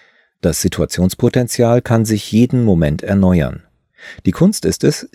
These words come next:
dies durch eine genaue Wahrnehmung im Hier und Jetzt zu erkennen.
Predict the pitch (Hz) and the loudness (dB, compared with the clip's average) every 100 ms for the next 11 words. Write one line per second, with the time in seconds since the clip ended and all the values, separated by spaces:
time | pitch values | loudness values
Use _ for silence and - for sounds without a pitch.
0 | - 113 110 - 107 98 - 98 98 98 | -2 0 0 0 2 2 0 0 2 2
1 | 98 110 151 117 104 107 98 82 78 82 | 4 4 4 4 0 2 2 2 2 -2
2 | - 110 104 101 98 101 - 92 - - | -4 -4 -2 0 0 -2 -4 -4 -4 -10
3 | - - 78 - 73 65 64 | -8 -8 -8 -6 -6 -6 -12